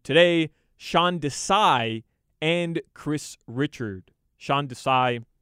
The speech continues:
uh, is a Seahawks associate head coach, and, uh, Chris Richard is Saints co-defensive coordinator and D B's coach.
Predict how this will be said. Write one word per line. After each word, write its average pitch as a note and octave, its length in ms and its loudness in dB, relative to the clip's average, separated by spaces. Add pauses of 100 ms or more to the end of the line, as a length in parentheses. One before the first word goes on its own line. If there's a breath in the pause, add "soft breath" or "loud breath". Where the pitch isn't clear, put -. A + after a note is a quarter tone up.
(560)
uh, A2+ 380 -4 (260)
is B2+ 180 -8
a C3 60 -4
Seahawks D#3 540 -2
associate C#3 480 -4
head B2 160 -8
coach, G3 440 2 (380)
and, B2 340 -2
uh, B2+ 200 2
Chris - 260 -2
Richard C#3 460 0
is C3 160 -6
Saints D3 400 -4
co-defensive C3+ 800 -4
coordinator A2+ 500 -6
and G2+ 140 -10
D B2 100 -6
B's A2 280 -8
coach. - 440 -16